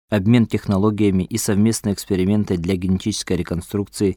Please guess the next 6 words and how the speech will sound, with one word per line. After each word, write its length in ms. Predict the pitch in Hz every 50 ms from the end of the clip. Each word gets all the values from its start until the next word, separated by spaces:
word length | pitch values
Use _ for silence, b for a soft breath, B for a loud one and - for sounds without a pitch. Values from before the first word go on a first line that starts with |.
| - _ _
и 80 | 131
усовершенствования 960 | 127 117 - - 113 104 104 - - 117 110 107 - - 104 101 98 95 - - -
инопланетянами 800 | 107 101 98 - - 92 87 87 85 - - 110 104 101 95 90
собственной 580 | - - - 117 110 - - - 110 104 98
выродившейся 720 | 92 92 98 98 90 85 87 - - 85 82 - - 85
расы 380 | 90 104 101 - - - 98 -